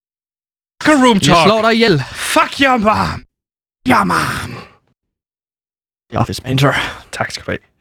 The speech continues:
Speaker 1: Velkommen til programmet. Mit navn er Sebastian. Jeg er Flowmaster. Det er mit ansvar, at det her, det flyder derud af,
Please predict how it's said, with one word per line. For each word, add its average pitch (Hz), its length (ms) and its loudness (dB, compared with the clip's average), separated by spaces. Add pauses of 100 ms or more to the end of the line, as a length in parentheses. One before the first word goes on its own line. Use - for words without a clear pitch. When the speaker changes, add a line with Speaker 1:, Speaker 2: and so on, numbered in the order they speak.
(380)
Speaker 1:
Velkommen 269 260 2
til 247 80 0
programmet. 208 260 2
Mit 202 100 0
navn 180 160 0
er 165 40 -4
Sebastian. 160 360 0
Jeg 160 80 2
er 160 40 -2
Flowmaster. 160 600 0 (340)
Det 262 100 2
er 269 40 4
mit 247 160 4
ansvar, 196 340 -2
at 147 120 -6
det 165 80 -2
her, 170 100 0
det 156 100 2
flyder 180 260 0
derud 156 200 2
af, 156 180 2